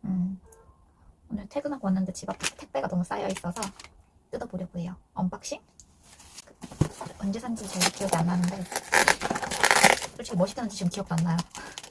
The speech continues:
일단은 뜯어보겠습니다. 지금 총 네 개가 와 있고 이거는 이게 뭐지? 오,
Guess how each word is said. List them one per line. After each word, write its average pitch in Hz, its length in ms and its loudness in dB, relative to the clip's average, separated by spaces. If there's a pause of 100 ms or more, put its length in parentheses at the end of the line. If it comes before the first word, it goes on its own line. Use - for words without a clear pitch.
(800)
일단은 226 540 -4
뜯어보겠습니다. - 720 -4 (300)
지금 - 220 -14
총 - 140 -10 (280)
네 208 160 -4
개가 208 200 -4
와 180 120 2
있고 233 480 -10 (1400)
이거는 208 280 -4 (580)
이게 190 100 0
뭐지? 175 200 0 (4000)
오, 370 320 0